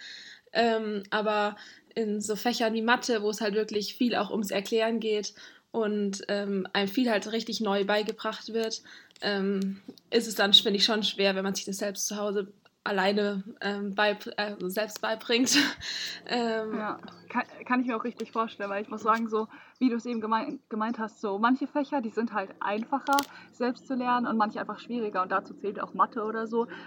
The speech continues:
Speaker 2: weil, keine Ahnung, du kannst, also es ist einfach schwierig, sich Mathe so selbst beizubringen, weil
Speaker 1: Ja, genau.
Speaker 2: keine Ahnung, am Ende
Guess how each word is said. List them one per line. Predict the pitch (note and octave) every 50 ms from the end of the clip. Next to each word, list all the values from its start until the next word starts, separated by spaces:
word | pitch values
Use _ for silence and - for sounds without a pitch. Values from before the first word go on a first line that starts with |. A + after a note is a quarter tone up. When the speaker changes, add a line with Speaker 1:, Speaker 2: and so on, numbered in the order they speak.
| - -
Speaker 2:
weil, | - G#3+ G#3 G#3+
keine | - A3 G#3+ -
Ahnung, | G#3+ A3+ A3 G3 F#3+ G3 F#3
du | G3
kannst, | G3 - A#3 A#3+ B3 B3+ - -
also | G#3+ G#3 F#3 - -
es | A3 A#3+
ist | - -
einfach | C4 G#3 G#3 G#3 F3+
schwierig, | - - C4 C4+ B3 G#3+ -
sich | - G3+ G3 -
Mathe | G3 F#3+ G3+ - A#3+ A#3 G#3+
so | G#3+ G3
selbst | - G3 F#3+ G3 _ _
beizubringen, | - - F#3 - - A3+ - A3+ A3+ A#3 A#3+ A#3
weil | C4+ C4
Speaker 1:
Ja, | A#3 A3 - - G3 G3+
genau. | - B3 B3 A#3+ A#3+ A#3 A3+ G#3 G#3 - - -
Speaker 2:
keine | A3+ A3+ A#3
Ahnung, | A#3 A3+ A3+ A3
am | A3+ A3+
Ende | - - B3 C4 C#4+ D4+ C#4+